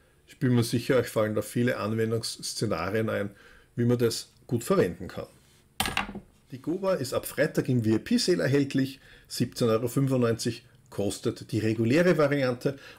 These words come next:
und das Kit, obwohl mehr dabei ist,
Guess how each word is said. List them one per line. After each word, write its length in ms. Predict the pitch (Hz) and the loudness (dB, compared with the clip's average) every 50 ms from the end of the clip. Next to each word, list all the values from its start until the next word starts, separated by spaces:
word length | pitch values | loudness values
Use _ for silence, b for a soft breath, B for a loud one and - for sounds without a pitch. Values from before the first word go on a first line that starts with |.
| B | B
und 300 | B 139 135 135 - - | B 2 2 2 0 -2
das 100 | - - | -6 -4
Kit, 380 | - - 302 269 277 - - - - - - | -2 0 0 0 -2 -4 -16 -20 -10 -4 -2
obwohl 360 | 127 123 120 127 131 131 123 | -2 0 2 2 4 4 6
mehr 220 | 120 117 107 95 | 6 4 4 2
dabei 320 | 98 98 - - 85 85 117 | 0 -2 -2 -2 -2 0 0
ist, 260 | 208 226 - - | 0 -2 -4 -8